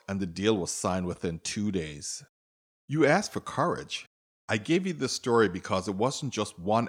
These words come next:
act of courage to poke my nose into a situation where I wasn't wanted, but a long string of events requiring courage.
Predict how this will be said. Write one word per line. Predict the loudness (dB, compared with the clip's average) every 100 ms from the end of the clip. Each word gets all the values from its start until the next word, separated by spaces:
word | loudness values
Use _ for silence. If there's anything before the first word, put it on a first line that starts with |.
| -2
act | -6 -4
of | -10 -8
courage | -2 0 0 -4 -10
to |
poke | -6 -2 -2
my | -2 -4
nose | -2 -2 -4 -6 -14 _
into | -6 -4 -2
a | -2
situation | 0 -4 -2 -4 -2 -4 -8 -10 -12 _ _ 0
where | 4
I | 4
wasn't | 4 0 -2 0
wanted, | 0 0 -2 -8 -14 -10 -2
but | 0
a | 2
long | 2 2 2 0
string | -2 -2 -2
of | -2 -4
events | -4 -6 -6 -8
requiring | -12 -2 0 0 -4 -6
courage. | -2 0 0 -2 -8 -14